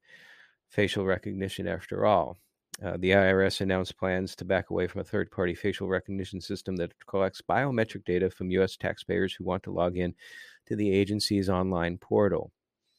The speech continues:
Some of you may have experienced this, where you're filing your federal income tax or, um, other,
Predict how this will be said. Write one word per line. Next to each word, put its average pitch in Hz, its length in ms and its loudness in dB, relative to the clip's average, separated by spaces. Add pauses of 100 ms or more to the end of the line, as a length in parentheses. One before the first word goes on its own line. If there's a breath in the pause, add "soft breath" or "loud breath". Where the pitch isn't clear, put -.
(520 loud breath)
Some 110 280 2
of 95 120 2
you 98 160 4
may 95 200 4
have 95 120 -2
experienced 90 720 -4
this, 92 300 -4
where 87 100 0
you're 85 220 -2
filing 87 600 0
your 85 160 -2
federal 90 500 0
income 85 280 -6
tax - 640 -6
or, 85 460 -2 (800 soft breath)
um, 82 440 -4 (140)
other, 90 380 2